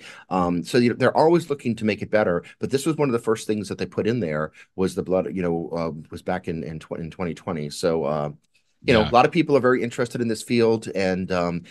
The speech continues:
Speaker 1: I'm sure we're gonna see this again in the future. The next time that Apple comes out with something, you know, for example, we, we know that a glucose monitor is something that they've been looking at
Speaker 2: Exactly.
Speaker 1: for a long
Speaker 2: That's what I
Speaker 1: time.
Speaker 2: thought.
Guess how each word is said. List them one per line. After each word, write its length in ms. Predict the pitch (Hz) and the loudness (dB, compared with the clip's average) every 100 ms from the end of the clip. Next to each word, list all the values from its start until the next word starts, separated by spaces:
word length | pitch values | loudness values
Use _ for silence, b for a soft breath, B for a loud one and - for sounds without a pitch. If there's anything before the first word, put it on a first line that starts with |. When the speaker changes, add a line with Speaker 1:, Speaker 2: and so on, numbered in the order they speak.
| B | B
Speaker 1:
I'm 100 | - | -6
sure 220 | 101 165 156 | 0 2 4
we're 80 | 147 | 2
gonna 140 | 139 | 0
see 140 | 123 123 | 0 0
this 160 | 120 | 2
again 180 | 113 104 | 4 4
in 60 | 107 | 2
the 80 | |
future. 420 | 95 120 - 78 - B | 0 -2 0 -2 -2 B
The 80 | - | 0
next 220 | 101 110 | 2 0
time 220 | - 113 107 | 2 2 2
that 120 | - | 2
Apple 260 | 101 104 107 | 0 0 -4
comes 280 | 104 98 | -2 -2
out 140 | 101 80 | -2 -2
with 100 | 95 | -4
something, 500 | - 98 107 107 104 B B | -4 -2 0 0 -2 B B
you 100 | - | 0
know, 200 | 98 92 87 | 4 4 4
for 100 | 101 | -2
example, 380 | - 101 98 95 | 0 0 0 0
we, 140 | 92 | 0
we 120 | 101 101 | 0 4
know 120 | 110 | 6
that 120 | 107 | 6
a 60 | 90 | 2
glucose 500 | 76 98 120 98 90 | 0 0 2 0 0
monitor 480 | 87 87 - 87 80 | -2 -2 0 -2 -2
is 80 | |
something 260 | - 87 90 | -2 -6 -4
that 120 | 78 | -2
they've 120 | 92 78 | -2 2
been 100 | 120 | 2
looking 160 | 120 101 | 2 0
at 80 | 82 | -4
Speaker 2:
Exactly. 60 | |
Speaker 1:
for 80 | 78 | 0
a 40 | 82 | 2
long 200 | 87 92 | 2 2
Speaker 2:
That's 100 | 98 | 2
what 80 | 107 | 4
I 80 | 113 | 4
Speaker 1:
time. 80 | |
Speaker 2:
thought. 240 | 85 90 | 2 0